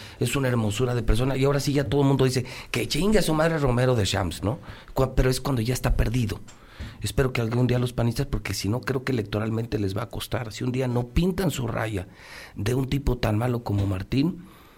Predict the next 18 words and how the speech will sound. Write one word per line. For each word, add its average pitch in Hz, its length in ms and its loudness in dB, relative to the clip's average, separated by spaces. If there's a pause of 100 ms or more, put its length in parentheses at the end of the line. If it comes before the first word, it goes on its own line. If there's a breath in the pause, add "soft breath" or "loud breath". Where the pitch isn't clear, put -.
(380 loud breath)
aguas - 420 -2
panistas, 120 540 -4
porque 98 640 -8
creo 151 340 4
yo 123 340 2 (1300)
que 98 100 -2
les 92 140 -4
podría 104 300 2
costar 107 320 -2
electoralmente. 90 840 -4 (720)
Aprecio, 123 520 2
admiro 113 540 2
y 104 160 2
respeto 98 540 0
mucho 104 320 0
a - 20 2
Iván 101 220 2
Sánchez, 110 460 -4